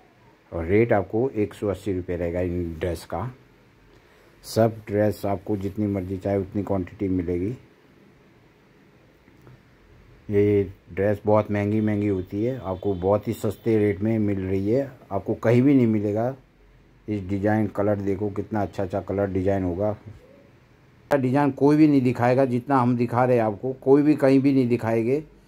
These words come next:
ये देखो, सारी गड्डिया की गड्डिया रखी है और ऐसे ही आपको गड्डिया की गड्डिया मिलेगी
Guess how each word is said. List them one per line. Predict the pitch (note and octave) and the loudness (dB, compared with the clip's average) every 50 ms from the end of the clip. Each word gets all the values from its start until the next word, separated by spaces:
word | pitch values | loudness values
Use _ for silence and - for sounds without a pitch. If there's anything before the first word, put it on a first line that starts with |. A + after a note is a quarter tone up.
| _ _ - _ _ - | _ _ -20 _ _ -2
ये | A2+ B2 | 0 2
देखो, | B2 B2+ B2+ A2 B2 | 4 2 4 4 2
सारी | A#2 - A#2+ B2 B2+ C3+ C3+ | 2 2 2 4 4 4 6
गड्डिया | B2 B2 A#2+ A#2 C3 C#3 C3+ | 4 4 4 4 4 4 4
की | C#3 C3+ | 4 2
गड्डिया | B2+ A#2+ B2 A#2 B2 B2+ C3 B2+ A#2+ | 2 2 0 2 2 4 4 4 2
रखी | A2+ G#2+ G2 - A2 A2+ B2 | 2 0 -2 -4 -2 0 2
है | C3 C3+ C3 | 2 4 4
और | B2+ B2 B2 B2 | 4 2 2 2
ऐसे | B2+ B2+ B2+ D3 | 2 2 2 0
ही | C#3+ C#3 | 2 4
आपको | C#3 C3+ B2+ B2 C#3+ C3 | 4 2 2 2 0 2
गड्डिया | A#2+ B2 A#2 B2+ C3+ C3 | 2 2 2 4 2 4
की | B2 C3+ B2 | 2 2 0
गड्डिया | B2+ B2 A#2 B2 C3+ C3 | 0 0 2 2 2 4
मिलेगी | B2+ B2 A#2 A2 A2+ A2+ G#2+ A#2 B2+ C3+ | 4 2 2 2 0 0 0 -2 -4 -4